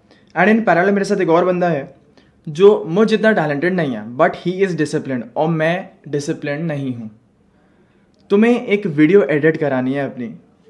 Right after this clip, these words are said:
अब तुमने मुझे भी अप्रोच किया, तुमने उस बंदे को भी अप्रोच किया।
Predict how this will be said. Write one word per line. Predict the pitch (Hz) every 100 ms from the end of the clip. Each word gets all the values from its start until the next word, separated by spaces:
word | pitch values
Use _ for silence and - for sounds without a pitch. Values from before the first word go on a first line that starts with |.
| _ _ _ _ -
अब | 151 -
तुमने | 185 208
मुझे | 196 160 185
भी | 202
अप्रोच | 214 208 202 202
किया, | 196 202
तुमने | 202 - 156 156 202
उस | 180 165
बंदे | 139 135 131
को | 131
भी | 131
अप्रोच | 123 127 123
किया। | - 120